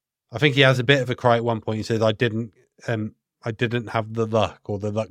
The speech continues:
didn't work," something like that, he says. But then when Max comes through,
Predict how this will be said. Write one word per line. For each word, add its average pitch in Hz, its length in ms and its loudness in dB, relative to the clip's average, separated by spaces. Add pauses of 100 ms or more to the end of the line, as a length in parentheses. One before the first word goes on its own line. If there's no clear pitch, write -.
didn't 104 300 -6
work," 101 360 -6
something 107 300 -6
like 92 180 -8
that, 92 220 -4
he 92 80 -12
says. 92 440 -8 (920)
But 131 100 -2
then 143 120 4
when 147 200 0
Max 160 280 -2
comes 104 320 -6
through, 98 400 -6